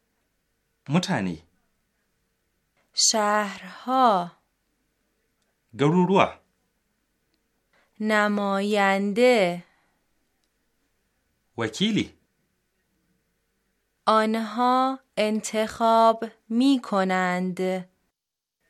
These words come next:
Speaker 1: Su suna zaɓe.
Speaker 2: هر شهر.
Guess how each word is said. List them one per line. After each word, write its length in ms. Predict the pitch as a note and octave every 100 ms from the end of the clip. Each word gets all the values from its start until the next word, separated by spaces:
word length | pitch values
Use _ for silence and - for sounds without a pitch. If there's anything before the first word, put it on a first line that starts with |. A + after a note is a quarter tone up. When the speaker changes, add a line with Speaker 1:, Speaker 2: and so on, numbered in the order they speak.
| _ _ _ _ _ _
Speaker 1:
Su 460 | C#3+ - G3 G3+ - _ _ _
suna 360 | - - B3 F#3
zaɓe. 380 | G2+ F2+ F#2+ F2+ _ _ _ _ _ _ _ _ _ _ _ _ _ _ _ _ _ _ _ _ _ _ _ _ _ _
Speaker 2:
هر 560 | - A#3+ B3 C4 C4+ C4
شهر. 920 | - C4 B3+ A3+ G3 F3+ F3+ F#3+ F#3